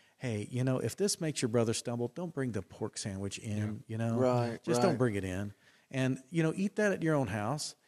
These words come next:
Speaker 1: Eat kosher when you get together." But it wasn't a law saying, "You've gotta eat ko-, kosher, you gotta do this, you gotta do that."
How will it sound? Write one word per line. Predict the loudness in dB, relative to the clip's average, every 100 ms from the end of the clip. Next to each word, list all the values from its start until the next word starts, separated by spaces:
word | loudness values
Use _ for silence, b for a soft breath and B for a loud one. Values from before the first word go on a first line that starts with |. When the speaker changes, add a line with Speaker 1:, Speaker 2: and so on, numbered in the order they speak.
| -6
Speaker 1:
Eat | -6 -6
kosher | -6 -4 -2 -2 -2
when | 0
you | 2
get | 0 0
together." | -2 -2 -2 -2
But | -2 0
it | 4
wasn't | 6 6 6
a | 6
law | 8 6
saying, | 6 2 2 0 -2 b b b b
"You've | 0 4
gotta | 6 6 4
eat | -2 0
ko-, | 2 2 2 -2
kosher, | 2 2 2 0
you | 0 2
gotta | 2 4
do | 2 2
this, | 2 2 0 -2
you |
gotta | 0 2 4
do | 6
that." | 4 2